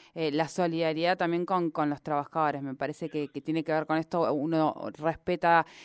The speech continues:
eh, el derecho a, a la protesta, pero claro, eh, también uno se plantea, bueno, nos estamos boicoteando entre los trabajadores de, de alguna manera, eh, y es lo que no, no deberíamos permitir como sociedad al menos.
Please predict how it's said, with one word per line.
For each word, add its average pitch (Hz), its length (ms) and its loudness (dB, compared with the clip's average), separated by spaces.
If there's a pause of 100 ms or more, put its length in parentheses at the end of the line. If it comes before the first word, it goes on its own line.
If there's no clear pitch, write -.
(140)
eh, 160 240 2
el 147 180 0
derecho 156 440 2
a, 143 280 4
a - 220 -2
la 147 100 0
protesta, 160 440 -4
pero 160 180 -2
claro, 143 380 2 (200)
eh, 156 140 -8
también 156 320 0
uno 175 160 0
se 165 140 -6
plantea, 156 400 2
bueno, 147 360 2 (100)
nos 151 360 0
estamos 180 320 -4
boicoteando 165 760 -2
entre 147 400 -4
los 139 160 -8
trabajadores 139 760 0
de, 127 160 -8
de 139 140 -4
alguna 139 340 -4
manera, 156 460 0 (340)
eh, 143 240 0
y 143 140 -2
es 147 60 -8
lo 151 120 0
que 147 100 -4
no, 147 260 2
no 160 220 2
deberíamos 170 460 2
permitir 151 760 -2
como 143 220 -2
sociedad 147 540 0
al 135 100 0
menos. 127 380 -4